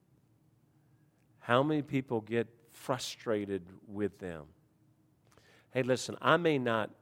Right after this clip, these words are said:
y-, you know, there may be some that, you know, their financial dealings or whatever, I may not appreciate, but, but the people as a whole,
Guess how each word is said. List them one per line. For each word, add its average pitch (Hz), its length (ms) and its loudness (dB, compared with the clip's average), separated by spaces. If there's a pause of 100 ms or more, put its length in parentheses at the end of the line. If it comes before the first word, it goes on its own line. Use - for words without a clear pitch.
(960)
y-, 110 200 -10
you 117 200 -4
know, 90 240 -10
there 113 120 -4
may 131 180 0
be 127 120 0
some 123 400 0
that, 107 160 0 (100)
you 107 100 -6
know, 98 60 -2
their 95 160 -6
financial 113 600 -2
dealings 107 360 -2
or 104 60 -6
whatever, 113 400 2
I 101 140 6
may 113 220 0
not 110 260 -2 (420)
appreciate, 113 500 -2
but, 101 300 2
but 101 160 2 (180)
the 98 120 -6
people 143 580 0
as 98 160 2
a 95 100 2
whole, 95 540 -4